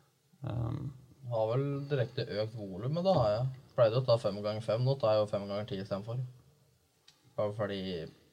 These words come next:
Speaker 2: det føles godt.
Speaker 1: Mhm.
Speaker 2: Jeg vet ikke om det er noe folk relater til eller ikke, at det bare føltes godt.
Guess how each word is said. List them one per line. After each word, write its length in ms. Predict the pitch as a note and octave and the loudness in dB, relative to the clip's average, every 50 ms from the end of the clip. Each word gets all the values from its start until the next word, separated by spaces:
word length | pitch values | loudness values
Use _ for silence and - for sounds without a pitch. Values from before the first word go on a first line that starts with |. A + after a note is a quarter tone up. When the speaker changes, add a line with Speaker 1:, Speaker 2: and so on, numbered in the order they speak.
| _ _ - | _ _ 0
Speaker 2:
det 180 | - F#2+ - - - | 2 2 2 0 -2
føles 460 | - A#2 G#2 - - - - A2+ - - - - | -4 -2 -2 -2 -4 -6 -10 -12 -10 -12 -4 -2
godt. 180 | - - - - - _ - - | -2 -2 -2 -6 -20 _ -8 -6
Speaker 1:
Mhm. 300 | A2+ G#2 G#2+ - - - - - - _ _ _ _ _ _ _ _ _ _ _ - | -6 -4 -4 -6 -6 -8 -10 -14 -20 _ _ _ _ _ _ _ _ _ _ _ -10
Speaker 2:
Jeg 60 | G2+ | -8
vet 160 | G2+ G2+ - - | -8 -8 -6 -6
ikke 120 | G#2 G#2+ | -4 -4
om 80 | G#2+ A2 | 0 4
det 80 | G#2+ | 6
er 140 | G#2 G#2+ A2 | 6 6 6
noe 180 | A2+ A2 G#2+ G#2+ | 4 0 -2 0
folk 200 | A2 G#2+ G#2 - | 0 -2 0 0
relater 440 | A2+ A2 A2 A2 A2 G#2+ - A#2 | 0 0 2 0 0 0 -2 -4
til 100 | - A#2 | -2 -2
eller 160 | A2+ A2+ A#2 A#2 | -2 -2 -2 -2
ikke, 160 | - C3+ B2 | 4 4 4
at 100 | A2+ - | 4 4
det 80 | A2+ | 0
bare 240 | A2 G#2+ G#2+ G#2+ G#2 | 0 0 0 0 -4
føltes 380 | - - G#2+ G2 - G#2 G#2 - | -6 -6 -8 -8 -8 -10 -12 -10
godt. 220 | - - B2+ - | -8 -8 -8 -8